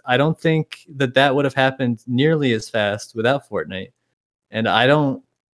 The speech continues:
I don't see that slowing down anytime soon now that it's been introduced this generation. And I would be really disappointed if we don't see crossplay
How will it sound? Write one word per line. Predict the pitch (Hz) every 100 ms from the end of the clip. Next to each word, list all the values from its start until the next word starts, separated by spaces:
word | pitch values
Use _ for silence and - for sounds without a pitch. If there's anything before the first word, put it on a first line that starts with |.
| _ _ _ _
I | 113
don't | 135 147
see | - 139
that | 127 120
slowing | - 123 113
down | 104 113 107
anytime | 92 104 - 107 101 98
soon | - 113 107 101 110
now | 107 110
that | 107 107
it's | 90 -
been | 107
introduced | 107 - 92 110 98 101 - - -
this | 117 -
generation. | 104 92 92 190 95 98 - _ _ _ _
And | 110 98
I | 110
would | 139
be | 143
really | 120 120
disappointed | 110 107 - 110 104 95
if | 95 -
we | 107
don't | 104
see | 104 107 98
crossplay | 101 98 - - 95 92 107